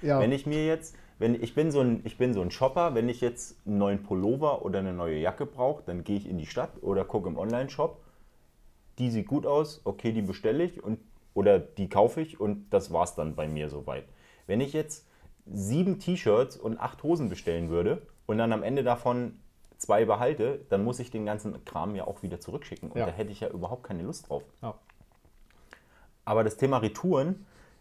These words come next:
Speaker 2: ist ja, das ist ja eigentlich eins dieser Hauptthemen, worum's geht. Denn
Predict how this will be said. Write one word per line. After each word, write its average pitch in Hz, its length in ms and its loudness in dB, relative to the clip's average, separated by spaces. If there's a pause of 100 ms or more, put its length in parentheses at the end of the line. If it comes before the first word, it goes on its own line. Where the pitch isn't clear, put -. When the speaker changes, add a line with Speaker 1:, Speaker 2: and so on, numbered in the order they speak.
(120)
Speaker 2:
ist 135 220 2
ja, 156 380 4 (880)
das 127 140 8
ist 143 140 2
ja - 100 4
eigentlich 135 520 0
eins 123 300 0
dieser 107 320 0
Hauptthemen, 139 880 -2
worum's 107 460 0
geht. 80 240 -2 (1120)
Denn 107 360 2